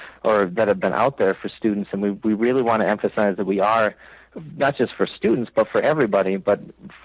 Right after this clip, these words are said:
for instance, the, I'll, I'll take, for example, the printers. You know, this has been a problem for quite some time. We've heard you, we've, we have been listening, and we, we want you to know that your, your, um, requests and, and, um,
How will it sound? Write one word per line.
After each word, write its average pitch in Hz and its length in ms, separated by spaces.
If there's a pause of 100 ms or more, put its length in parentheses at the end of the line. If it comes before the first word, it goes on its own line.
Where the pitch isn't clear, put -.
(120)
for 120 100
instance, 110 400
the, 104 260 (100)
I'll, 107 240
I'll 107 120
take, 107 240
for 101 140
example, 98 480
the 92 80
printers. 90 460 (440)
You 120 80
know, 107 100
this 117 140
has 120 140
been 120 160
a 113 40
problem 113 360
for 113 80
quite 110 280
some 104 140
time. 113 280
We've 104 160
heard 120 320
you, 113 180
we've, 104 220 (560)
we 113 140
have 117 200
been 127 140
listening, 107 500
and 92 80
we, 98 140
we 107 180
want 110 260
you 107 80
to 98 80
know 107 240
that 95 160 (460)
your, 110 420 (480)
your, 104 440
um, 98 420 (720)
requests 123 560
and, 107 460
and, 101 400
um, 98 440